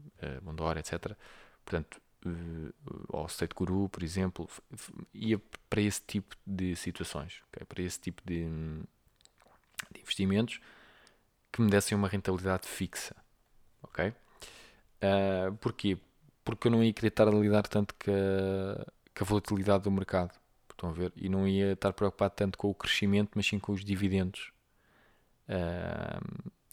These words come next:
dos meus investimentos, portanto, co-, e, portanto, seria mais essa a minha preocupação. E depois iria sair de um mercado que estava super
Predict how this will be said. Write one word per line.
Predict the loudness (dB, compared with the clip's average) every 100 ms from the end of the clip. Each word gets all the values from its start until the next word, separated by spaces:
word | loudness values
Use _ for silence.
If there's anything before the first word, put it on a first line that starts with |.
| _ -10
dos | -2 2
meus | 2 2
investimentos, | 0 0 0 -2 -4
portanto, | -10 -12 -12
co-, | -12 -10 -10 -12 -16 -20 -18
e, | -8
portanto, | -6 -6 -10 -20 -20 _
seria | -10 -2 0 2 2
mais | 2 0 2
essa | 0 0 -2
a |
minha | 0 0 -2
preocupação. | -2 -6 -4 -8 -8 -10 -12 -8
E | 0
depois | 4 4
iria | 4 2
sair | 2 4 4 4 0 -10 -20 -20 -20 _ _ _ _ _ _ _
de | 0 6
um |
mercado | 6 6 6 6 4 -2 -18 _
que | -4
estava | 0 0 0
super | -6 -8 -10 -4 -4 0 -2